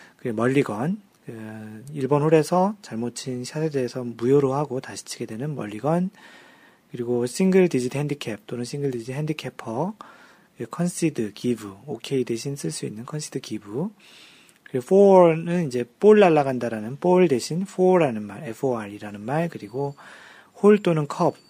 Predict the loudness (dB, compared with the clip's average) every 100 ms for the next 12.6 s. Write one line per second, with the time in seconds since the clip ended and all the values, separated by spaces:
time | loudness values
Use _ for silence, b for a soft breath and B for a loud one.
0 | -6 -6 -2 0 0 0 -4 -8 -10 -12
1 | -10 -10 -10 -10 -10 -10 -12 -12 -12 -14
2 | -14 -16 -16 -18 -14 -16 -16 B B B
3 | B B B B _ -10 -6 0 0 0
4 | 4 6 6 4 -4 -14 -14 -8 -6 -6
5 | -6 -4 2 4 6 6 6 4 0 -2
6 | -2 -4 -2 -2 -2 -6 -6 -6 -4 2
7 | 2 2 -4 -8 -2 -2 -2 -6 -8 -4
8 | -4 -4 -6 -6 -10 -12 -10 -10 -10 -12
9 | -14 -4 -2 -2 -8 B B B B B
10 | B -8 -4 0 0 -2 -8 -18 _ _
11 | -4 -2 0 0 2 2 2 -2 -2 -2
12 | -4 -6 -6 -4 -2